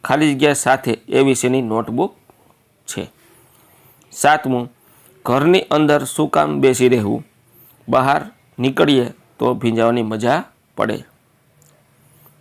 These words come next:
આઠમું, આપણા વર્ગખંડમાં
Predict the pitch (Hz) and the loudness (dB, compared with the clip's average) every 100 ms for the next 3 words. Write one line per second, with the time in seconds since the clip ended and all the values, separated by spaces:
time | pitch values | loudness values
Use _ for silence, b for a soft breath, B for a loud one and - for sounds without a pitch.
0 | _ _ _ _ _ _ - _ _ _ | _ _ _ _ _ _ -20 _ _ _
1 | - 160 - 127 127 123 _ b b b | -2 -2 0 -2 -4 -6 _ b b b
2 | b _ 127 143 165 170 156 156 151 147 | b _ -2 0 2 2 4 2 2 0
3 | 143 139 131 131 | 0 2 0 -2